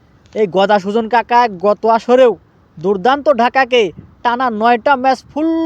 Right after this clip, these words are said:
পথে পথে রাস্তা রাস্তায় করে দিছিল। আর আজকেও গদা সুজন কাকার প্যানেলে ম্যাচটা ফুল ফুটে গেল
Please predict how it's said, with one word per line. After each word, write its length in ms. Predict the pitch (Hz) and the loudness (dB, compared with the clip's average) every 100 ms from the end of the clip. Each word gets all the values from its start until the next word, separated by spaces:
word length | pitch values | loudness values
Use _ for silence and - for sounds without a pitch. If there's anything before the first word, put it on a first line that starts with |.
| 311 269 | -4 -4
পথে 220 | 247 269 | -2 0
পথে 240 | 254 240 226 | -2 -2 -2
রাস্তা 280 | 208 - 226 | -2 -4 -6
রাস্তায় 280 | 214 196 | -4 -6
করে 180 | 180 175 | -6 -6
দিছিল। 260 | 160 147 127 - _ _ _ _ - | -8 -12 -14 -16 _ _ _ _ -14
আর 100 | 156 | -4
আজকেও 420 | 180 190 - 226 285 | -4 -4 -2 0 0
গদা 260 | 170 190 196 | -2 -2 -2
সুজন 240 | 190 202 | -4 -8
কাকার 320 | 196 185 208 262 359 _ _ _ | -6 -4 0 -2 -4 _ _ _
প্যানেলে 380 | 175 180 214 269 359 - _ _ | -6 -4 -2 -4 -6 -14 _ _
ম্যাচটা 340 | - 151 _ 208 | -20 -20 _ -16
ফুল 600 | 220 _ 262 277 262 240 | -16 _ -10 -8 -8 -8
ফুটে 300 | 202 - 185 170 | -8 -6 -4 -4
গেল 140 | 170 | -4